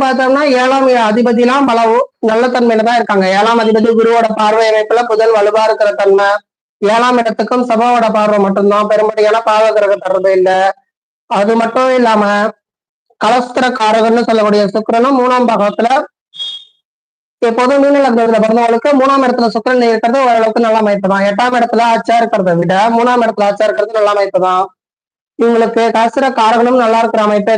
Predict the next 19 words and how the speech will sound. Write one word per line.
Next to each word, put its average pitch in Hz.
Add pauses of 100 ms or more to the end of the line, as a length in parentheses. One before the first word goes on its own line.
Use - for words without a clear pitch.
கலஸ்திர 226
ஸ்தானாதிபதி 220 (1600)
ஏழாம் 233
அதிபதியும் 226
நல்லா 220
இருக்கிற 214
அமைப்பு. 196 (680)
இவங்களுக்கு 220
தாமதமா 240
திருமணம் 247
ஆகிறதுக்கான 202
காரணம் 226
என்னென்னு 226
பார்த்தோம்னா, 180 (120)
மொத 185 (120)
அமைப்பு 202
தாமத 220
புத்திர 196
பாக்கியம். 165